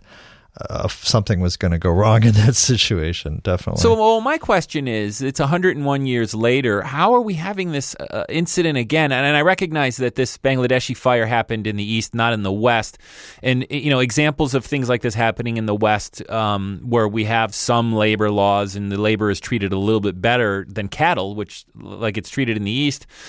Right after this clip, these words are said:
Speaker 2: Uh, I just, I just don't get it. I mean, are we gonna hear about the world's grandest luxury liner crashing into an iceberg any day now? I mean, how does this happen a hundred years later?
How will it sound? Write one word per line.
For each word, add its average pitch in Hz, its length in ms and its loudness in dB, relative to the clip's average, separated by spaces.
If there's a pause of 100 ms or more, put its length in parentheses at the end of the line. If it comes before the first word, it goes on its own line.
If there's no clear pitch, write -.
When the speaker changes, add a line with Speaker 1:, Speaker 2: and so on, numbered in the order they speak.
(380)
Speaker 2:
Uh, 120 320 2
I 139 100 2
just, 165 340 -6
I 156 120 2
just 170 180 -4
don't 151 160 0
get 170 180 2
it. 147 80 0
I 123 60 2
mean, 123 220 0
are 120 120 2
we 135 140 0
gonna 170 200 -2
hear 156 200 2
about 156 300 2
the 139 80 0
world's 131 400 2
grandest 135 520 0
luxury 131 360 2
liner 160 340 0
crashing 139 420 -2
into 151 220 -2
an 123 160 -2
iceberg 170 480 0
any 175 220 -2
day 170 240 0
now? 185 400 0
I 151 100 2
mean, 147 160 0
how 165 160 2
does 220 160 -4
this 220 140 -6
happen 233 340 -2
a 131 80 0
hundred 180 300 0
years 202 180 0
later? 220 420 0